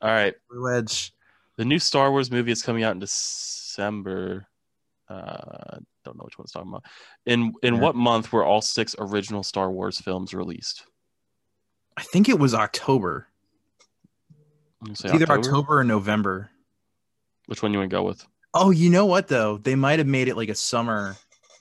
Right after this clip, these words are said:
Speaker 2: a summer thing. Can I change my answer to July?
Speaker 1: July?
Speaker 2: Yeah.
Speaker 1: All right, let's check it out. May.
Speaker 2: May. Okay.
Speaker 1: Same month as George Lucas's birthday. I don't
Speaker 2: Damn.
Speaker 1: know if that's why or not, but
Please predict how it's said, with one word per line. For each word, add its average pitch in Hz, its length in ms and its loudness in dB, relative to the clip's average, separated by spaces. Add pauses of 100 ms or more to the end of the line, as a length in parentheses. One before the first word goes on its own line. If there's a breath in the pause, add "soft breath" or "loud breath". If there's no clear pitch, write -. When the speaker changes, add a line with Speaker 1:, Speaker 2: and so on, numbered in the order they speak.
(800)
Speaker 2:
a 113 60 -14
summer 120 360 -4
thing. 98 480 -10 (1000 soft breath)
Can 131 100 0
I 123 80 2
change 135 260 -2
my 123 120 0
answer 120 260 -4
to 110 80 -4
July? 104 460 -6 (560)
Speaker 1:
July? 107 380 0 (340)
Speaker 2:
Yeah. 95 280 -4 (720)
Speaker 1:
All 104 80 -6
right, 120 180 -6
let's - 160 -18 (180)
check - 180 -8
it 110 60 -2
out. 135 180 0
May. 104 480 2 (200)
Speaker 2:
May. 131 640 0 (160)
Okay. 110 160 -8
Speaker 1:
Same 98 320 0
month 98 240 -2
as 98 100 -10
George 92 280 -4
Lucas's - 380 -14
birthday. - 460 -14 (400)
I - 40 -14
don't 101 100 0
Speaker 2:
Damn. 101 100 -4
Speaker 1:
know 101 80 0
if 92 80 -4
that's - 220 -6
why 95 240 -2
or 95 100 -8
not, 95 220 -12 (200)
but - 180 -10